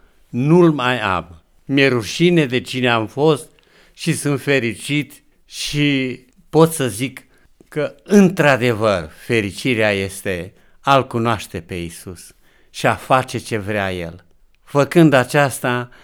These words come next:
sper să-mi găsesc și eu un loc acolo la Iisus, la Dumnezeu Tatăl care ne vrea pe toți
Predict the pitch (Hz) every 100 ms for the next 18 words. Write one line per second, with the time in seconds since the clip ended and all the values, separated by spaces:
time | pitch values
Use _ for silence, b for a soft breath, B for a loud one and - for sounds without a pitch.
0 | b _ _ - - - 185 165 139 -
1 | 143 131 123 123 131 131 120 - - 101
2 | 92 92 101 98 - - _ _ _ _
3 | 131 107 - 92 85 82 85 85 85 _
4 | _ _ _ _ _ 110 90 - 87 80
5 | - - _ _ _ 117 113 110 123 123
6 | 117 123 117 110 113 101 - 95 92 107
7 | 104 101 98 b b b 117 127 117 127
8 | 123 110 - 143 185 185 -